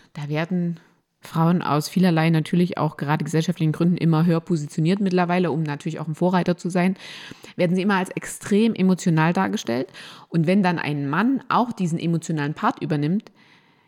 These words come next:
ist er ja gleich so ein Stück weit, ähm, unmännlich oder gar wird, äh,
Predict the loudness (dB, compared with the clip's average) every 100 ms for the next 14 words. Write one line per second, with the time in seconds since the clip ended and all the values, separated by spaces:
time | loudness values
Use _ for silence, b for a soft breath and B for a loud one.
0 | b -8 0 0 2 0 0 0 0 -4
1 | -10 -6 -6 0 0 0 -4 -18 b b
2 | b b _ -2 0 2 2 -2 -6 _
3 | 0 4 6 4 4 2 2 0 -6 -20
4 | B _ 0 2 2 2 2 2 2 2
5 | 0 0 0 2 0 -4 -10